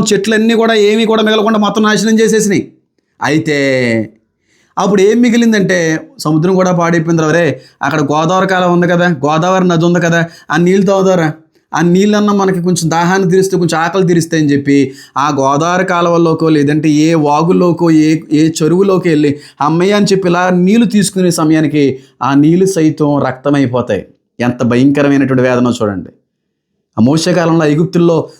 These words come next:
వచ్చిన సమస్య ఇక్కడ చాలా వరకు కనబడతా ఉంటుంది. తాగడానికి నీళ్ళు లేవు చూడండి ఐగుప్తులకి,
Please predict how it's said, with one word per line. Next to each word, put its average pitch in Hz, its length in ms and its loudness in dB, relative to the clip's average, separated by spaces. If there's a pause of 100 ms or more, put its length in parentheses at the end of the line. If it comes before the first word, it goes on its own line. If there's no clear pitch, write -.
(120)
వచ్చిన 143 240 0
సమస్య 165 440 -2
ఇక్కడ 170 200 -2
చాలా 151 140 0
వరకు 160 200 -2
కనబడతా 151 380 -2
ఉంటుంది. 117 280 -4 (260)
తాగడానికి 165 340 0
నీళ్ళు 185 220 2
లేవు 185 140 0
చూడండి 180 200 0
ఐగుప్తులకి, 185 520 -2